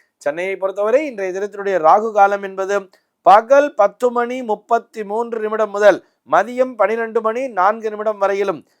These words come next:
யமகண்டம் என்பது மாலை மூன்று மணி ஆறு நிமிடம் முதல் நான்கு மணி முப்பத்தி ஏழு நிமிடம் வரையிலும், குளிகை காலம் என்பது காலை ஏழு மணி முப்பத்தி இரண்டு நிமிடம் முதல் ஒன்பது மணி மூன்று நிமிடம் வரையிலும்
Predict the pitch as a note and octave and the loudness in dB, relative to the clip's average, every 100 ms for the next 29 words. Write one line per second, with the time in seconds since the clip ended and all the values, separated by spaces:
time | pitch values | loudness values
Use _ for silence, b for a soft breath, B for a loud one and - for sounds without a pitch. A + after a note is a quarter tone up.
0 | _ D3 G#3 C#4 C#4 C#4 C#4 B3+ B3 B3 | _ -2 0 2 0 2 0 0 0 0
1 | B3+ A#3+ D#3+ F3+ A3+ A#3+ B3 A#3+ G3+ A#3+ | 0 0 4 6 6 4 2 -4 -8 -8
2 | A3+ A#3 A3+ A#3 B3+ C4 - E3+ A3 A#3 | -6 -6 -6 -6 -8 -6 2 6 6 4
3 | A3+ A3+ A#3 G#3+ G#3+ A3+ A#3 _ _ C#3+ | -4 -4 -4 -4 -2 -2 -4 _ _ 2
4 | F#3+ A#3 A#3 A#3 A#3 B3+ A#3+ G3+ - A3+ | 4 2 -2 -4 -4 -4 -6 -8 -2 -2
5 | E3 F#3+ E3 G#3+ B3 A3+ G#3 G#3 G3 F#3+ | -2 -8 -2 2 2 0 -4 -4 -2 -2
6 | G3 G3 D#3+ _ _ _ D3 A#3+ C#4 D4 | -2 -4 -8 _ _ _ -4 -2 0 -2
7 | C#4+ A#3 A3 A3+ G#3+ G#3 G#3 A3 A3 F#3 | 2 4 6 4 -4 -6 0 2 2 4
8 | F#3+ G#3+ A3 A3+ E3 G3 A#3+ A#3+ A3+ A3 | 6 6 2 -4 -2 0 2 0 -4 -4
9 | A#3 B3 G3+ F#3 A3 A3 _ G3+ F#3 G#3+ | -6 -10 -10 -6 -2 -2 _ -4 -2 -2
10 | A3 G#3 G#3 G#3 G3 G3+ G#3 G#3 b b | -4 -6 -4 -4 -2 0 0 -2 b b
11 | C#3+ G#3 B3 B3+ B3 A#3+ B3+ C#4+ F3 A3 | -4 -2 4 4 4 -2 -2 -6 -4 -2
12 | B3 B3 A3+ A3+ A3+ G#3 G3 G3 G3 C4 | -2 -4 -8 -4 -4 0 0 0 -4 -6